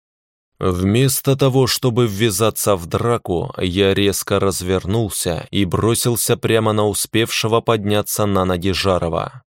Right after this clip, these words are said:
Он выглядел ошеломленным и не успел ничего предпринять. Я прыгнул, схватил его за лицо и со всей имеющейся силой вмял в стену справа. «Я же обещал превратить твою морду в кровавое месиво!»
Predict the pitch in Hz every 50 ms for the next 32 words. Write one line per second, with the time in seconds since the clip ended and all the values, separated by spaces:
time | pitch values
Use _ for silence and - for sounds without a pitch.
0 | _ _ _ _ _ - 87 90 90 90 87 85 95 98 87 - 95 95 87 87
1 | 95 95 - - 104 90 - - - 95 92 87 87 87 92 104 113 107 95 87
2 | 85 82 85 - - - - - 104 107 110 113 117 110 - - - - 110 104
3 | 113 120 123 127 131 131 131 - - 127 98 95 87 - - - 98 - - -
4 | - 101 98 95 92 90 - - - - - - - _ _ _ _ _ _ _
5 | _ _ - 92 92 92 95 92 90 - - - 107 110 104 87 95 92 85 -
6 | - - - - - - 101 95 107 117 - - - 120 110 107 95 90 107 95
7 | 104 101 87 101 98 95 92 - - - - 123 107 95 85 85 - - - 101
8 | 95 - - 110 101 - - - - - 113 104 98 95 95 95 98 101 101 98
9 | 92 92 87 - - - 101 92 85 - - 95 90 - - - - 123 110 95
10 | 87 82 87 - - - 92 90 95 98 98 98 98 104 110 117 110 - - -
11 | - - - 101 92 92 90 - - - - - - - 95 87 76 82 78 -
12 | - - _ _ _ _ _ _ _ _ _ - - 95 95 95 98 98 95 95
13 | 87 - 98 101 95 95 87 104 104 - - - - - 131 117 107 - - -
14 | 95 95 95 95 82 101 - 107 101 - - 107 92 - - - 87 101 107 98
15 | 98 104 104 101 104 104 104 98 92 87 85 101 - - - - 110 98 - 107
16 | 101 92 98 95 90 98 95 98 98 95 101 101 98 90 - - - 92 85 85
17 | - - - - 143